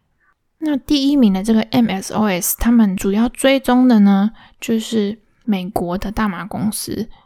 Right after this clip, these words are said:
因为我仔细一看才知道说，目前呢，在美国市场上买得到的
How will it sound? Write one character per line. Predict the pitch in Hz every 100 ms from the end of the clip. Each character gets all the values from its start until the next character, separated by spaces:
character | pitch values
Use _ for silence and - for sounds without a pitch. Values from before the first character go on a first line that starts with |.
| _ -
因 | 330
为 | 285
我 | 220 180 _ _ _
仔 | - -
细 | 208 - 254
一 | 202
看 | - 226 208
才 | 202 196
知 | - 226
道 | 233 214
说， | - 208 214 226 - _ _ -
目 | 320 240
前 | - 202 190 196
呢， | 202 202 214 _ _ -
在 | 262 233 214
美 | 196 180
国 | 175 180 185
市 | - 294
场 | 226 185
上 | 208 220 202
买 | 190 160
得 | 160 151
到 | 214 226 190
的 | - -